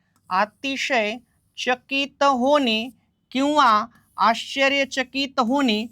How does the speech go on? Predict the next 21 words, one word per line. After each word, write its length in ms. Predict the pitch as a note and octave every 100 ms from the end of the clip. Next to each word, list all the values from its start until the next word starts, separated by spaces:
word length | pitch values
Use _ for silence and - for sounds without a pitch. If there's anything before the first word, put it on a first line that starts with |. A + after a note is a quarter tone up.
| _ _ -
त्याला 180 | A#3+
काय 200 | A3+ B3+
म्हणायचं 320 | C4 C4+ B3+ C4
मित्रांनो? 440 | B3+ B3+ C4+ C#4
अवाक 420 | - G#3+ A#3 A#3 -
होणे. 300 | G3 F3+ D3+
मग 160 | F#3 F#3
अवाक 260 | G#3+ B3 B3
होणे 240 | A#3+ B3
म्हणजेच 440 | B3 B3 B3 C#4 -
तुम्हाला 240 | A#3+ A3+
कळालं 380 | A3 A#3 A3 B3+ - _ _ _
की 80 | A3
या 140 | A#3
वाक्प्रचाराचा 640 | A3+ A3 - A3+ A#3 A3 G#3+
अर्थ 180 | A3 A#3
काय 240 | A3+ A3
आहे? 80 | C#4 -
अतिशय 640 | G#3 - _ C4 - C4+
चकित 440 | - A#3 C4+ B3+
होणे 320 | A#3+ C4 C#4